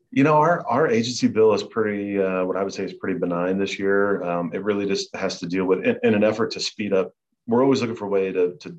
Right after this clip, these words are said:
to speed up projects. You know, one of the things when I was mayor is, you know, dealing with N dot, uh, and I, I did, I had a great relationship with N, relationship with N dot. Um,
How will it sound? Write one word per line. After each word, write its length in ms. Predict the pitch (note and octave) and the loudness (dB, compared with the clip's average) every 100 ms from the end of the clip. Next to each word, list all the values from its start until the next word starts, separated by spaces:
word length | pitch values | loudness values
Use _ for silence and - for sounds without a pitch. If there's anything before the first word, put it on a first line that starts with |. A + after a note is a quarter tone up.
| - | -16
to 100 | F2 | -12
speed 300 | - G2 F#2 | -10 -2 0
up 100 | F2+ | 2
projects. 380 | F#2 F2 F2 G2+ | 2 2 0 -2
You 60 | |
know, 60 | F#2+ | 0
one 140 | F#2+ F#2+ | 2 2
of 80 | |
the 60 | F#2 | 0
things 120 | F#2 | -2
when 100 | F#2 | -2
I 40 | F2 | -4
was 140 | E2 | -4
mayor 320 | F2 F2 F2+ | -2 2 2
is, 80 | F2 E2+ | 2 -6
you 200 | F2+ F2 | -8 -8
know, 60 | |
dealing 260 | F2 F2+ F2+ | -6 -4 -4
with 160 | F2+ | -2
N 120 | F#2 F2+ | -2 0
dot, 280 | F2 F2 E2+ _ _ _ _ | 0 -2 -4 _ _ _ _
uh, 200 | F#2+ F#2 - | -4 -2 2
and 100 | B2 | 2
I, 140 | B2 - | 2 0
I 60 | G2 | -2
did, 200 | A#2 F2+ | 0 0
I 60 | |
had 80 | E2 | -2
a 60 | E2+ | -4
great 240 | G2 G2 | -4 -4
relationship 520 | F#2+ F2 F2 - F2 E2 | 0 0 -2 -8 -18 -8
with 80 | |
N, 180 | F2 E2+ E2+ F#2 - - | -6 -6 -6 -8 -10 -12
relationship 500 | G2+ F#2 F2+ - F#2 | -4 -2 -2 -6 -10
with 140 | F2 - | -10 -8
N 140 | F2 | -4
dot. 240 | E2+ E2 D#2+ _ _ _ _ _ F#2 | -2 -4 -8 _ _ _ _ _ -6
Um, 640 | F2 F2 E2+ E2+ E2+ E2+ | -2 0 2 0 -2 -6